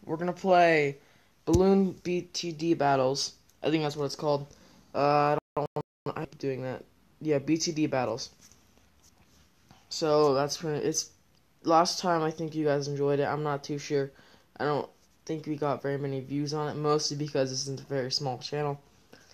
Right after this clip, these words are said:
So that's okay. I guess it's okay. Um... The last time my favorite mode was the card battle. I'm gonna play another card battle because favorite mode.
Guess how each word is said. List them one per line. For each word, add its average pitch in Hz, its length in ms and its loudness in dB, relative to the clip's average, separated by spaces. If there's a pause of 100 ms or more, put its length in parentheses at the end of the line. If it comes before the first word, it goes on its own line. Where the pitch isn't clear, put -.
(240)
So 139 480 0 (640)
that's 139 240 -6
okay. 135 340 -8 (720)
I 151 100 2
guess 143 320 -2
it's 139 120 -10
okay. 127 200 -10 (400)
Um... 143 600 2 (1040)
The 156 100 4
last 175 340 10
time 226 180 4
my 208 100 4
favorite 185 300 4
mode 165 380 4
was 151 680 0
the 151 460 -2
card 208 240 2
battle. 131 240 6
I'm 120 100 4
gonna 165 140 -2
play 165 200 0
another 151 220 0
card 147 300 -4
battle 131 200 0
because 139 580 -2 (500)
favorite 135 180 -12
mode. 127 300 -2